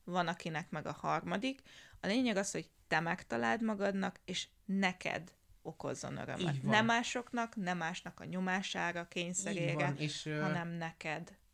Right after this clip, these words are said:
Speaker 2: amit nem mondtam, mert a végre ter-, végre tartogattam, nyugodtan, ha úgy érzed, legyél G P S, azt mondd be, hogy újra tervezés.
Speaker 1: <laughs> Jó, ez,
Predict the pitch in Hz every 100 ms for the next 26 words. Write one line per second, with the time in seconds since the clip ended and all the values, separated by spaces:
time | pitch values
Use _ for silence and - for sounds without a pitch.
0 | - - - 156 - 151 147 147 143 139
1 | 135 131 147 147 135 123 135 143 - 147
2 | 160 165 151 139 147 147 143 143 127 -
3 | 175 180 160 - - - - - _ -
4 | 151 180 170 - 139 117 131 123 139 151
5 | 143 117 117 110 - - - - - _
6 | _ - - _ _ _ 147 156 120 110
7 | 117 151 175 185 160 143 139 - - _
8 | - - 175 123 117 120 135 - _ -
9 | - - _ _ _ - 190 113 113 110
10 | 110 110 113 - - - - - _ _
11 | - 349 285 - 226 220 269 339 311 359
12 | 330 339 330 - 330 - - - - -
13 | 175 170 170